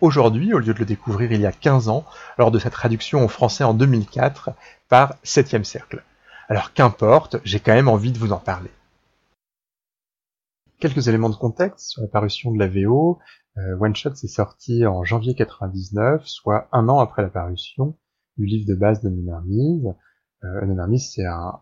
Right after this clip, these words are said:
un jeu de rôle étrange, de culte contemporain, qui a marqué beaucoup de monde, moi y compris,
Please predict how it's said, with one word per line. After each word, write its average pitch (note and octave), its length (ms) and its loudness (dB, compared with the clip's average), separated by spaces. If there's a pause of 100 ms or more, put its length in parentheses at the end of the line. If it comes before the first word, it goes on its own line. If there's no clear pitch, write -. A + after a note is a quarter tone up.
un G#2+ 100 -4
jeu G2+ 140 -2
de A2 40 2
rôle G#2+ 180 4
étrange, G#2+ 560 -4
de A2 100 -12
culte - 260 -6
contemporain, G2 600 -6
qui C3+ 100 -12
a F#2+ 40 -6
marqué F#2+ 260 -2
beaucoup A#2 260 0
de G2+ 80 0
monde, A2+ 400 0 (260)
moi G2+ 200 0
y F#2+ 40 -6
compris, A#2 400 -8